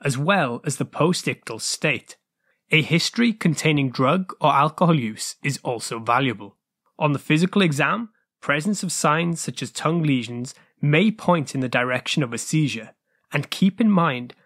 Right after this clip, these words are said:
that patients may have sustained injuries during the seizure, for example, a shoulder dislocation. If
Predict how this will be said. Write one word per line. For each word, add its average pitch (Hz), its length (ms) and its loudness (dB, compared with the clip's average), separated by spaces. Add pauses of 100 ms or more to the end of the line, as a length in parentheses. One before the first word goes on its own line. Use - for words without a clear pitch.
(120)
that 123 200 -2
patients 160 480 0
may 143 180 2
have 135 180 -2
sustained 175 640 -2
injuries 120 460 0
during 110 440 -6
the 113 80 -12
seizure, 147 480 -4 (340)
for - 120 -2
example, 131 600 -2 (220)
a 147 80 -2
shoulder 147 440 0
dislocation. 123 840 -8 (920)
If 202 320 0